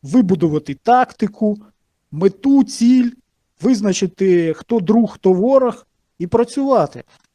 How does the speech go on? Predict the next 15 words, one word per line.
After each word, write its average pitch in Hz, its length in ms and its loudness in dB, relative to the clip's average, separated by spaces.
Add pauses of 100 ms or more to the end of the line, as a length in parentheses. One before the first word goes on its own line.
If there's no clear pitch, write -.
Ну 190 180 0
от 254 160 2
з - 140 -14
цим 294 280 0
от 226 160 2
виявилася 220 600 0
проблема. 208 560 0
Те, 262 200 -4
тобто 220 380 -2
те, 240 200 -6
про - 180 -2
що 226 200 -6
казав, 226 500 0 (120)
писав 208 420 -2
Донцов 208 600 -2